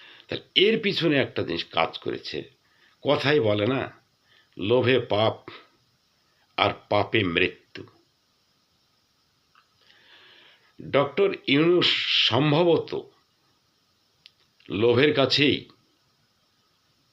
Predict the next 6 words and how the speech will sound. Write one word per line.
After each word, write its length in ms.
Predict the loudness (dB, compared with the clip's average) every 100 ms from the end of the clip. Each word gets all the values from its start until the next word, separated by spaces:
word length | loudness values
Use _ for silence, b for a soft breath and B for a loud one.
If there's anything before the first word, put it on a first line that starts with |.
| _ _ _ _ _ _
লোভের 460 | 0 2 2 0 0
জন্য, 220 | 0 0
অতি 320 | 0 -2 -2
লোভের 460 | 0 0 2 0 0
জন্য 240 | -2 0
ডক্টর 300 | -2 -4